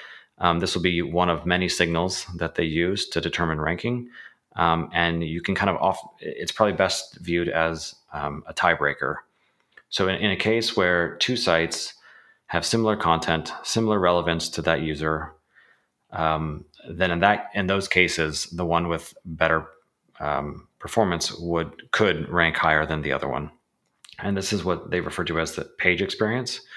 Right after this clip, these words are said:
So page experience is a, is a ranking that, that, that they're using that incorporates Core Web Vitals. It also incorporates some other things like mobile friendliness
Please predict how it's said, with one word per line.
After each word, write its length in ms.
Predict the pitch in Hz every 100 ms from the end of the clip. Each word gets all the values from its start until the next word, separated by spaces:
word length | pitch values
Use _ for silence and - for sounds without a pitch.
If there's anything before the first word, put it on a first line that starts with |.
| - - -
So 100 | -
page 220 | 104 117
experience 720 | 110 - 92 87 85 - - -
is 180 | 87 80
a, 400 | 80 78 78 - - - - _ -
is 100 | 90
a 40 | 87
ranking 320 | 98 - 92
that, 220 | 80 80
that, 160 | 85 -
that 100 | 82
they're 120 | 87
using 280 | 85 85 82
that 100 | 80
incorporates 480 | 80 107 107 87
Core 160 | - 92
Web 120 | 85
Vitals. 460 | 90 92 110 117 - -
It 60 | 90
also 240 | 92 -
incorporates 520 | 90 - 92 90 82 -
some 180 | -
other 140 | 85 85
things 340 | - 78 76
like 280 | 76 78 - - - - _ _
mobile 260 | 85 80 80
friendliness 840 | - 85 80 78 78 76 - -